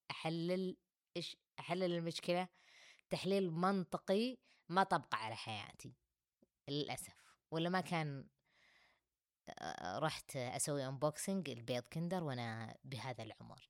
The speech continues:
آسفة لي. آه، الوالدة يت-، يا ليت تتخطين إنه أنا، آه، لا زلت صغيرة. <laughs>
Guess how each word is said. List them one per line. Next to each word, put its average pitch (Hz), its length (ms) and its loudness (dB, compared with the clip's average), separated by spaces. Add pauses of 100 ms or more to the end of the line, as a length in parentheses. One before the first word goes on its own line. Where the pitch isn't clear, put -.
(140)
آسفة - 360 -6
لي. 123 120 -16 (600)
آه، 127 920 0
الوالدة 175 540 6
يت-، 175 280 2
يا 143 200 2
ليت 139 320 2
تتخطين 160 880 2 (300)
إنه 147 400 4 (540)
أنا، 156 460 2 (920)
آه، 131 1300 0 (260)
لا 151 160 8
زلت 147 340 -2
صغيرة. 165 640 4
<laughs> - 440 -2